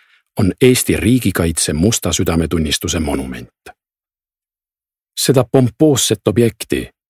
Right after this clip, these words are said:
nii ülepaisutatult suurejoonelist, et selle ühte tiiba on aastakümneid pidanud täitma teater,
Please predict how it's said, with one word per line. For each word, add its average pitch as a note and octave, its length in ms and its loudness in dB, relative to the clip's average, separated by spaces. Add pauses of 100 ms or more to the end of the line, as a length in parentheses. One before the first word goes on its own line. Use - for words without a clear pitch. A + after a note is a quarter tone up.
(480)
nii C3 200 6
ülepaisutatult G2 920 2
suurejoonelist, D#2+ 1000 0
et - 100 -6
selle F2 240 0 (100)
ühte A2+ 340 -2
tiiba F#2 320 0
on D#2+ 100 -2
aastakümneid G2+ 880 2
pidanud E2 420 -2
täitma E2+ 420 -4
teater, - 580 -2